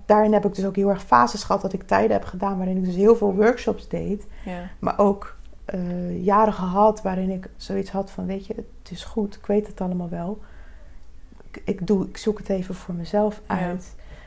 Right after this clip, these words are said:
Speaker 1: En ook, hè, fases waarin ik dan, eh, heel veel yoga deed. Dat ik elke dag op de mat stond en elke dag, hè, die, die connectie met mijn lichaam aange-, aanging.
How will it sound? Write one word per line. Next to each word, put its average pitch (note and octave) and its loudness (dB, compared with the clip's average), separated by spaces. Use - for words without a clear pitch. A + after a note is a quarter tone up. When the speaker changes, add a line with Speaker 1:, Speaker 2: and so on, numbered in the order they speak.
Speaker 1:
En F#3+ -2
ook, G3+ 0
hè, A3 4
fases G3+ 6
waarin F#3+ 0
ik F#3+ -2
dan, F#3+ 0
eh, F#3 -4
heel F3+ 6
veel F#3 -2
yoga G#3+ 4
deed. F#3 -2
Dat F#3 -4
ik F3+ -6
elke A3+ 4
dag G3+ 4
op - -8
de - -6
mat G#3 0
stond F#3 -4
en - -8
elke G3+ 0
dag, F3+ -4
hè, G3 0
die, G3 0
die F#3 -6
connectie G3+ 2
met F#3 0
mijn F#3+ 2
lichaam A#3 0
aange-, F#3 -4
aanging. F3+ -6